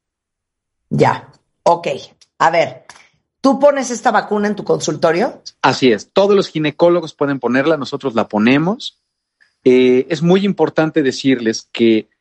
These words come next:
Speaker 2: vacunas extremadamente baratas, duden de su procedencia.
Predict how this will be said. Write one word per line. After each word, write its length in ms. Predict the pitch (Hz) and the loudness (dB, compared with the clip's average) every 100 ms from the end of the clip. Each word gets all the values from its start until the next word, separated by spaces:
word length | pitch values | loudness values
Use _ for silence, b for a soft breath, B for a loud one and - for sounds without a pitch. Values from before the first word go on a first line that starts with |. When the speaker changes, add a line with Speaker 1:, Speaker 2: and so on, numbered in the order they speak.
| _ | _
Speaker 2:
vacunas 640 | 123 139 139 - 202 214 - | -2 -2 0 0 0 0 -4
extremadamente 1000 | - 151 139 143 131 156 139 131 127 123 | -4 -2 0 0 0 0 2 0 0 0
baratas, 680 | 107 127 139 175 202 - _ | 2 0 0 -2 -2 -6 _
duden 480 | 127 120 156 151 147 | -6 0 2 0 -2
de 100 | 131 | -6
su 140 | 110 | -6
procedencia. 800 | - 101 - 101 107 101 - - | -4 -4 -2 0 2 0 -6 -16